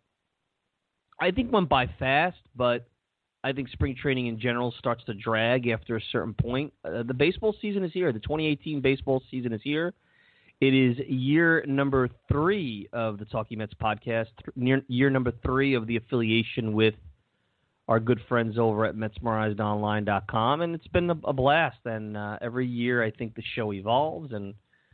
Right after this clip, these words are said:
we have tons of fun, and I hope you continue to enjoy it. The numbers indicate that more and more people are enjoying it, and, uh, that makes me happy. And we'll see what the twenty eighteen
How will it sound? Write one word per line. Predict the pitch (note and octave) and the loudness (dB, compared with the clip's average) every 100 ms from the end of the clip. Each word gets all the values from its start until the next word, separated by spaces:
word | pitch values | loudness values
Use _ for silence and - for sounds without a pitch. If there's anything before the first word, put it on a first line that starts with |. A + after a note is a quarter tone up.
| - - _ _ - | -20 -20 _ _ -2
we | A2+ | 4
have | A2 - | 4 2
tons | C#3 A#2 | 0 0
of | G#2+ - | -2 0
fun, | B2+ C#3+ C#3+ | 2 4 2
and | A2 | 0
I | G#2 | 0
hope | A2+ A2 | -2 -2
you | A#2 | -6
continue | G#2 A#2+ A2+ G#2+ | -6 -2 0 0
to | G2 | -2
enjoy | G#2+ A#2 D#3 | 2 2 4
it. | F3+ | 0
The | - | -4
numbers | A2 A2+ A2+ G#2+ | -4 -2 -2 -2
indicate | G#2+ A2+ - A#2 A2+ | -4 -6 -2 -2 2
that | A2 | 0
more | G2 G#2+ A#2 | 0 2 2
and | A2 | 4
more | B2+ F#3+ | 2 2
people | - G3+ G3 | 0 -6 -2
are | F#3+ F#3 | 0 -2
enjoying | F3+ D#3+ F3+ F3 F3 | -4 -4 -4 -4 -6
it, | F3 - - | -8 -10 -6
and, | A2+ A2 A2 A2 G#2+ | -2 0 0 -2 -2
uh, | A2 G#2+ G#2+ G#2 | 0 2 2 0
that | G#2 | -2
makes | G#2+ G#2+ - | -4 -8 -2
me | |
happy. | A#2 B2 A#2+ C3 | 4 4 4 0
And | A2 G2+ G#2 _ _ _ - _ | 0 -2 -6 _ _ _ -20 _
we'll | - B2+ - | 0 0 0
see | E3+ E3 | 2 4
what | C#3+ C3+ | 4 0
the | |
twenty | B2+ - C3 A#2+ | -10 -6 -4 -2
eighteen | A#2 A#2 B2+ A#2+ | -4 -6 -6 -4